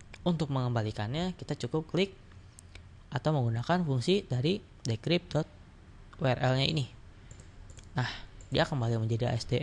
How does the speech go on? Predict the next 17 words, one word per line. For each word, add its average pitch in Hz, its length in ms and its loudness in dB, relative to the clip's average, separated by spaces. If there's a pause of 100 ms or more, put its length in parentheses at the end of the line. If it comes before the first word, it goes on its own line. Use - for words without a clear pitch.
(160)
F. - 40 -10 (760)
Dan 120 240 -2
untuk 120 240 0
encryptnya, 139 720 4
kita 147 240 0
bisa 127 240 0
klik 175 240 0 (160)
atau - 160 -4
menggunakan 135 560 2
fungsi 120 480 2
encryptnya 160 560 0
ini. 165 240 0 (1500)
Nah, 120 160 -4 (240)
dia 131 160 4
berubah 117 240 4
kembali. 104 400 0 (3750)
Nah, 120 320 4